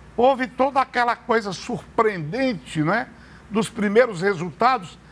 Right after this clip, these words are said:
e houve uma certa de ilusão nisso. E agora, a sugestão é essa,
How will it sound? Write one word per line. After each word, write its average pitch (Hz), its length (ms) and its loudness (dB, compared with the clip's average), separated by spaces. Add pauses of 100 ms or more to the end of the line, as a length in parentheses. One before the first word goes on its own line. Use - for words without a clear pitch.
(220)
e 277 120 2
houve 311 160 -4
uma 302 180 2
certa 262 400 -4
de 247 120 -10
ilusão 302 540 0
nisso. 226 380 -8 (460)
E 208 100 4
agora, 226 680 2 (680)
a 214 100 4
sugestão 233 560 0
é 285 180 4
essa, - 280 -6